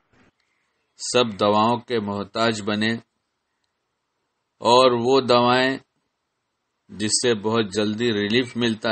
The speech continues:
है, खाया और सर का दर्द गायब। ये खाया और सर का दर्द गायब तो हो गया, लेकिन ये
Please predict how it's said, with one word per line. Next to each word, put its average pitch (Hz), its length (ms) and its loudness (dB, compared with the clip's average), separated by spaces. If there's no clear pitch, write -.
है, 101 160 -4
खाया 117 360 4
और 120 180 2
सर 117 340 0
का 117 140 -2
दर्द 113 280 0
गायब। 104 300 4
ये 120 160 2
खाया 113 400 2
और 135 200 2
सर 123 320 0
का 127 160 0
दर्द 120 280 0
गायब 104 380 4
तो 127 100 -2
हो 123 180 0
गया, 120 240 2
लेकिन 123 640 0
ये 131 240 0